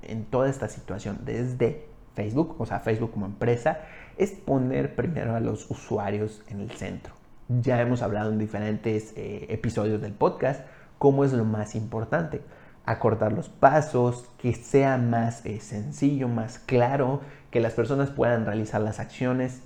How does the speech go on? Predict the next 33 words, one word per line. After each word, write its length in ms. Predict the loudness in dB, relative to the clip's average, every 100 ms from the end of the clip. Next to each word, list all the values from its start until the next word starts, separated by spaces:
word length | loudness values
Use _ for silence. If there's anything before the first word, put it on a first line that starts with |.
| -10
eh, 180 | -8 -2
que 140 | 0
deseen, 600 | 2 0 4 4 4 0
pero 180 | 0 0
que 80 | -2
también, 480 | 0 2 2 0 -4
o 60 |
sea, 240 | 0 0 2
el 120 | -2
que 100 | 0
las 160 | 0 0
puedan 200 | 0 0
realizar, 460 | -2 2 2 2 -10 -18 -20 -20 -20 -20 -20 -16 -4 8
las 240 | 8 8
pueden 360 | 4 6 6 4
hacer 220 | 2 2
porque 220 | 0 -2
es 80 | 0
más 420 | 2 2 2 0
sencillo 520 | -4 -4 -4 -4 -4 -8 -18 -20
hacerlo, 420 | -14 -4 -2 -2 -6
porque 220 | -6 -2 -2
es 100 | 0
más 260 | -2 -4 -10 -6
claro 420 | -4 -2 -2 -6 -10 -20 -10
lo 140 | -6 -4
que 80 |
están 220 | -6 -4 -4
diciendo. 420 | -4 -2 -4 -6 -14 -18 -8
Y 60 | -4
en 80 |
este 260 | -2 -2 -2
caso, 480 | 0 0 0 -4